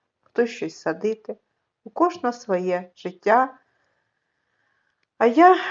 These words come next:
по дорозі від лікаря вирішила зайти в магазин Lidl та купити фрукти. Сьогодні ще день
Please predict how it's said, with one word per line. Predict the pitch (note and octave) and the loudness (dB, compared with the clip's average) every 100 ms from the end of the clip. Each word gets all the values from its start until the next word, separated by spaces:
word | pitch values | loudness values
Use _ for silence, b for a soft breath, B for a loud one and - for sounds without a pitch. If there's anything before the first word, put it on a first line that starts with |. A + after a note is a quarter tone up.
| - | 0
по | C#4 | 6
дорозі | C4+ D#4+ D4+ C#4 | 6 6 4 2
від | B3+ G#3+ | 2 0
лікаря | B3+ B3+ B3+ B3 A#3+ | -2 4 6 6 6
вирішила | G#3 A3+ A3 - G3+ | 4 0 -2 -2 0
зайти | G3 F#3+ F#3+ G#3 | 2 -2 -2 -2
в | |
магазин | F#3+ F#3 F3+ F#3 F3+ | 0 -2 -2 -4 -6
Lidl | F#3+ B3+ C4+ C4 A#3+ - - | -4 2 6 6 4 -4 0
та | F#3+ G3+ G#3+ G#3+ G#3+ B B _ G#3 | 2 4 2 0 -6 B B _ -14
купити | - F#3+ G3 F#3+ F#3 F#3 F#3 - _ _ _ _ _ _ _ _ _ _ _ | -14 -6 -6 -4 -6 -6 -8 -20 _ _ _ _ _ _ _ _ _ _ _
фрукти. | - F#3+ F#3 - F3 F3 _ _ _ _ _ _ _ _ _ _ _ _ _ _ _ | -10 -8 -8 -12 -14 -14 _ _ _ _ _ _ _ _ _ _ _ _ _ _ _
Сьогодні | _ G3+ A3+ D4 C#4+ C4 | _ 0 2 0 0 -4
ще | - B3 | -4 -4
день | G#3 A3 A3 G#3+ | 0 0 -2 -8